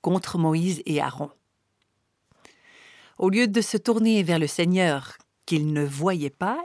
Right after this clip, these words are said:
ils se sont tournés vers leurs responsables, qu'ils pouvaient voir en chair et en os. Et non seulement ils se sont tournés vers Moïse et Aaron, mais ils se sont ligués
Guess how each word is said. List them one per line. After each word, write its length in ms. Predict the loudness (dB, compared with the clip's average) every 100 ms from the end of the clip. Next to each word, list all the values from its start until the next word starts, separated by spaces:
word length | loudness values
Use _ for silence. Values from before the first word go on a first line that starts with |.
| -6
ils 200 | -6 -4
se 140 | -6
sont 180 | -2 -4
tournés 380 | -2 0 2 2
vers 220 | 2 2
leurs 140 | 0
responsables, 840 | -2 -6 -6 -6 -4 0 0 0 -6 -12 -10
qu'ils 180 | 0 0
pouvaient 320 | 0 0 0
voir 480 | 0 4 4 4 -2
en 120 | -2 -2
chair 280 | -2 -2
et 100 | -2
en 120 | -2 -2
os. 400 | -6 -10 -12 -16 _ _ _ _ -4
Et 80 | 2
non 120 | 4
seulement 360 | 4 4 4 4
ils 80 | 2
se 100 | -2
sont 140 | -4
tournés 280 | 0 2 2
vers 180 | 2 0
Moïse 360 | 0 0 -2
et 80 | -4
Aaron, 360 | -4 0 0 0 _ _ _ _ _ 0
mais 120 | 2
ils 100 | 4
se 140 | 2
sont 300 | 0 0 -2 -4 0
ligués 680 | 2 4 4 4 4 2